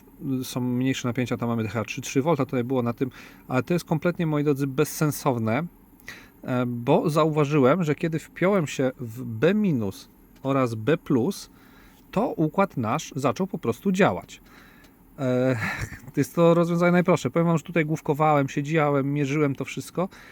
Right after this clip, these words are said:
a rozwiązania są turbo najprostsze. Ba, powiem Wam więcej. W tego typu aktywnych balanserach, jeżeli kupicie sobie dodatkowo taką płytkę, em, rozszerzeń z różnymi rastrami, nie wiem, jak to w-, ładnie nazwać, ale widzicie, tu mamy taki raster, taki raster,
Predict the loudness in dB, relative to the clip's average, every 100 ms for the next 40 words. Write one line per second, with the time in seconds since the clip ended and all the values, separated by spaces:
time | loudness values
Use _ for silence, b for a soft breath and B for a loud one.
0 | B -2 0 2 0 0 0 0 0 -4
1 | -4 0 0 2 0 0 0 0 0 -2
2 | -14 -12 -10 -6 -2 2 4 4 0 -12
3 | -4 0 0 0 -2 -2 -4 -2 2 2
4 | 2 -8 -14 B B B -8 0 2 2
5 | 0 -2 -2 -2 -4 -4 -2 -2 0 -2
6 | -2 -4 -4 -4 -4 -8 B B B 0
7 | 2 0 -2 -4 -2 -2 0 2 0 0
8 | -2 -2 -2 -4 -4 -6 -4 0 0 0
9 | -4 -2 -4 -8 -6 -6 -8 -12 -14 -8
10 | -2 -2 0 0 0 -2 -4 -4 -4 -2
11 | -2 -4 -2 -2 -2 -2 -2 -2 -2 0
12 | -2 -6 -10 -12 -20 -10 -2 -2 0 -4
13 | -4 -4 -4 -4 -6 -4 -4 -2 -2 -4
14 | 0 -2 -2 -4 -8 -8 -4 -4 -4 -6